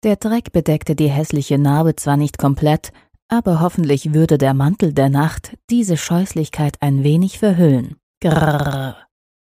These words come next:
knurrte es wütend und schritt am steilen Rand der riesigen, glutroten Grube entlang.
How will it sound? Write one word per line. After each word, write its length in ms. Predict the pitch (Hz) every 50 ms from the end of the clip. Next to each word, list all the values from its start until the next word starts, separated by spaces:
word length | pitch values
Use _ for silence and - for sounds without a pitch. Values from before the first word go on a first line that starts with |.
| _ _
knurrte 540 | - - 175 170 202 240 262 247 - 202 -
es 240 | 185 156 - 160 147
wütend 480 | 156 160 185 _ - 196 196 196 - _ - _ _ _ _ _
und 160 | - 160 151
schritt 360 | - - - 233 247 247 - _ -
am 160 | 151 143 143
steilen 480 | - - - 165 151 170 190 202 190
Rand 400 | 170 147 143 139 139 143 - - _ _
der 220 | 165 147 139 131
riesigen, 640 | 147 156 185 208 - 202 175 165 160 151 151 - _ _
glutroten 760 | - 175 202 240 240 - 170 156 156 156 156 - 175 170
Grube 400 | 175 - 185 190 175 147 127 139
entlang. 560 | - 123 139 135 - 139 127 123 117 117 -